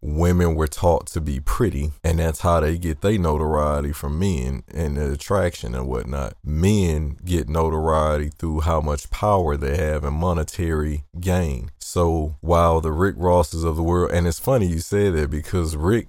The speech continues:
lost a ton of weight. He was talking to Shannon Sharpe about how he lost weight because of the seizures and stuff that he was having. And it was like, yeah, what's the point of having all this money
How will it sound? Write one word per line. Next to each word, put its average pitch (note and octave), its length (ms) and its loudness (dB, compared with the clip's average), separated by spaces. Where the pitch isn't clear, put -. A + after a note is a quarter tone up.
lost D#2+ 440 2
a A#1 80 -4
ton A2 320 0
of D2+ 80 0
weight. C#2+ 300 -2
He G#2 160 -2
was G2 160 -2
talking D#2+ 380 -2
to D2 60 -2
Shannon E2 440 -4
Sharpe F#2 360 0
about D#2 380 0
how D#2+ 220 -2
he F2 180 -4
lost D#2 380 -2
weight D2+ 200 -2
because D2+ 280 -6
of D2+ 60 -4
the C2+ 80 -4
seizures E2+ 580 -4
and C2+ 100 -6
stuff D2 300 -4
that C2+ 160 -6
he C#2+ 120 -4
was C#2+ 200 -4
having. C#2 420 -4
And D#2 180 -2
it D#2 60 -2
was D#2 240 -4
like, D2+ 320 -2
yeah, E2+ 300 0
what's D#2+ 320 0
the D#2+ 100 -6
point E2 340 -2
of C#2+ 80 0
having D#2+ 380 -2
all D2+ 200 2
this D2 260 -4
money E2 460 0